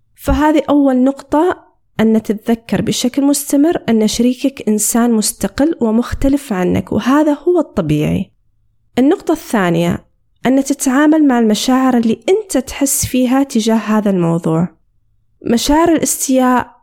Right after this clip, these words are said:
أو النفور أو الغضب، هذه كلها جاية بسبب أفكار وتوقعات موجودة عندك عن كيف مفروض يكون شريكك. ففي الحقيقة هذه هي مشكلتك،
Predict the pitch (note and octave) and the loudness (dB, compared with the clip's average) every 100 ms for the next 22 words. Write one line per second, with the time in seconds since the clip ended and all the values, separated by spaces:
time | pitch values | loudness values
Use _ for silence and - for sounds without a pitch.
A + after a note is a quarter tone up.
0 | - A#3+ C4 B3+ A#3 - - A3 G#3+ G#3+ | -2 2 4 2 0 -2 0 2 2 0
1 | - _ A#3 B3+ A#3+ A3+ A3 A3+ G#3+ A3 | -4 _ 0 2 2 2 0 0 0 -2
2 | - G#3+ A3+ A#3 A#3 - C#4+ C#4 C4 B3+ | -4 0 2 2 0 0 0 2 2 2
3 | A3+ A#3+ B3 B3 A#3+ A3+ - A#3+ A#3+ - | 2 2 4 2 2 0 0 0 0 -2
4 | G#3 - - - B3 C4+ - - - - | -8 -10 -10 0 2 2 -2 -10 -20 -20
5 | - - A#3 - B3 B3 - A#3+ C4+ C4+ | -20 -6 -4 0 0 0 -2 0 0 0
6 | A3 A3 B3+ A#3+ A3+ G#3 G#3 C4+ A#3+ E3 | 0 2 0 2 0 0 2 2 2 -2
7 | - - _ _ - F#3+ G#3+ A3 - D4+ | -4 -20 _ _ -6 -2 0 0 0 -2
8 | D#4 C4 - B3 G#3 G#3 G3 - G3 D#3+ | 0 -2 0 0 0 -2 -4 -2 -2 -4
9 | - - - - _ _ _ _ _ - | -4 -8 -8 -20 _ _ _ _ _ -6
10 | B3 A#3+ C4 - B3 C#4 F#4 D4+ A#3 A#3+ | -4 0 -2 0 -2 2 0 2 0 2
11 | B3 B3 A#3+ A#3+ B3 B3 A#3+ A#3+ B3+ - | 2 2 2 2 2 2 2 2 0 -2
12 | G#4+ A4+ - - | -4 -2 -6 -8